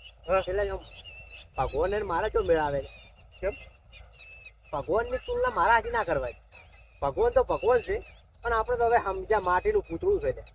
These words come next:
Speaker 1: હારું, તો હું કાલ આવ્યો
Speaker 2: તારે
Speaker 1: રો.
Speaker 2: પછી કે તમારા જેવા ભગવાન એ નહીં. ભગવાન તો ઘણા હારા તો ફળોથી રાખે.
Speaker 1: તમે એડી હારા છો કે?
Speaker 2: ભીખો તો મહા વચ્ચી છે હજી તો.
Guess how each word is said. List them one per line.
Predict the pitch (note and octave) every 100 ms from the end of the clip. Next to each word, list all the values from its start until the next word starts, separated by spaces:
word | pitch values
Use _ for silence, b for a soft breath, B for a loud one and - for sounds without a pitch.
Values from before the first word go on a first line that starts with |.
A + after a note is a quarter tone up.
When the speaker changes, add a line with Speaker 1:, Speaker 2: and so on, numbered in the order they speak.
| _
Speaker 1:
હારું, | G3 A#3 C#4
તો | C4+
હું |
કાલ | C4 B3+
આવ્યો | - A#3 G#3
Speaker 2:
તારે | A4
Speaker 1:
રો. | D3 C3+
Speaker 2:
પછી | - - -
કે |
તમારા | F3+ D#3 D#3+
જેવા | D#3+ E3
ભગવાન | B2+ A2 C3 D3
એ | C#3
નહીં. | A2+ - - - -
ભગવાન | C3 G#3 A#3+
તો | E3
ઘણા | - B2+ C#3+
હારા | C3 C3 C#3
તો | -
ફળોથી | - C3+ D3+
રાખે. | F#3 G3+ D#3+ - -
Speaker 1:
તમે | - G3 A#3
એડી | A3
હારા | G3 G#3
છો | G#3+ A#3
કે? | G3 E3+
Speaker 2:
ભીખો | C3+ C3+ E3
તો | F3+
મહા | D3+ D3 F3+
વચ્ચી | D#3+ D3+ -
છે | G3+ F3
હજી | E3 F#3
તો. | G3+